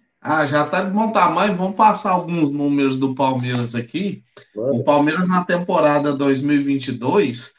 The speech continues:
Speaker 1: ele já fez cinquenta e seis jogos, com trinta e nove vitórias, apenas cinco derrotas, tem setenta e seis ponto oito por cento de aproveitamento, cento e onze gols marcados, trinta e quatro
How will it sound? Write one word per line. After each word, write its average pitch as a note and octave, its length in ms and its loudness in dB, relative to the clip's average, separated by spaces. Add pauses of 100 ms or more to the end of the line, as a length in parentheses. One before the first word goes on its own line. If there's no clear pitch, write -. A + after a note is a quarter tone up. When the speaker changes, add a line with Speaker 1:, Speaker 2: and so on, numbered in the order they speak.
(300)
Speaker 1:
ele C3 260 2
já C3+ 220 2
fez C#3+ 280 -2
cinquenta D3+ 600 -4
e F#3 60 -2
seis D#3 340 0
jogos, F#3 680 0 (360)
com C#3+ 180 -10
trinta G#3 480 -4
e F#3+ 60 2
nove D#3+ 460 0
vitórias, G3+ 800 2 (240)
apenas F#3 580 -2
cinco - 560 -4
derrotas, E3+ 1000 0 (280)
tem D3 240 -2
setenta E3 600 -4
e F3+ 80 -4
seis F3+ 300 -4
ponto F3+ 380 -10
oito E3 280 0
por D3 160 0
cento C#3+ 280 -4
de C#3+ 80 0
aproveitamento, C3+ 1000 0 (500)
cento A3 540 -2
e F#3+ 80 0
onze F3 320 0
gols D3+ 300 0
marcados, C#3+ 760 -2 (380)
trinta A3+ 340 -2
e G3+ 80 4
quatro D#3+ 380 0